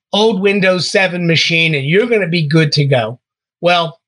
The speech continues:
no I T guy worth their salt would enable some foreign machine onto the corporate network without doing a few things, which is,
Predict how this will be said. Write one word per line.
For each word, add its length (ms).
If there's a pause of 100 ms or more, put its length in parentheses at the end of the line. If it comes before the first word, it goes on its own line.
(420)
no 360
I 240
T 300
guy 300
worth 400
their 240
salt 460 (480)
would 680 (520)
enable 640
some 560
foreign 640
machine 500
onto 320
the 140
corporate 420
network 540
without 360
doing 280
a 40
few 280
things, 360
which 280
is, 400